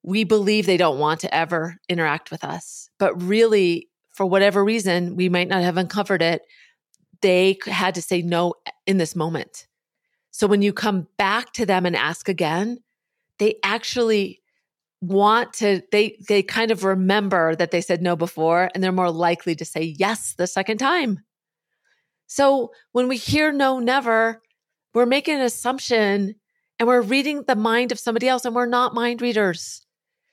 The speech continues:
So really check your relationship with no. So you need to hear it more. When you hear it, ask more questions about, "Help me understand.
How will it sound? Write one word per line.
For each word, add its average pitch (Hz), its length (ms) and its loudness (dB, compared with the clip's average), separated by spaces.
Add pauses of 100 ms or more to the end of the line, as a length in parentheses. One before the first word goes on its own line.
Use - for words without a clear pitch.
(140)
So 226 280 0 (480)
really 285 320 2
check - 560 -4
your 190 240 0
relationship 175 580 -2
with 165 80 -6
no. 147 240 -2
So 160 160 -6
you 175 160 -2
need 180 220 0
to 233 100 -4
hear 208 160 -2
it 190 100 -4
more. 160 360 -4 (240)
When 202 160 2
you 202 120 4
hear 247 340 -2
it, 220 300 -2 (880)
ask 220 380 0
more 247 160 0
questions 208 640 -2
about, 175 280 0
"Help 220 160 -6
me 254 100 -2
understand. 143 920 -6